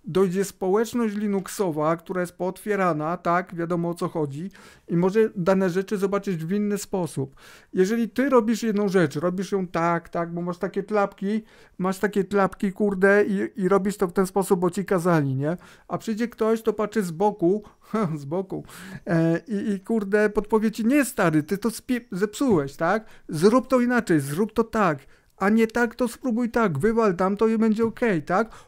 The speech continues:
O kurde, działa! Wiecie, o co chodzi, o ten efekt wow. To jest tak, że jak ktoś siedzi, tak, siedzi,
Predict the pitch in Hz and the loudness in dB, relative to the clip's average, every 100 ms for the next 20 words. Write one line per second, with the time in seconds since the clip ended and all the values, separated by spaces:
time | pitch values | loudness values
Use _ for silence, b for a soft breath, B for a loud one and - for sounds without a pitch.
0 | - 311 349 320 - 311 269 233 247 214 | -2 4 6 6 6 6 6 2 0 2
1 | 220 156 135 131 b b b b 170 220 | 2 2 -2 -6 b b b b -2 -2
2 | 240 202 - 151 151 175 175 208 226 214 | 4 2 4 0 2 2 2 0 0 -2
3 | 220 - 226 190 147 135 B B B - | -2 -4 -2 -2 -2 -6 B B B -2
4 | 214 - 247 208 165 156 170 B B B | -2 0 2 2 2 2 0 B B B
5 | - 175 - 208 208 254 240 - 262 180 | -8 -8 -2 -2 2 0 0 2 2 2
6 | 143 131 175 202 - - 220 190 208 190 | -2 -2 0 0 -2 2 4 4 0 -4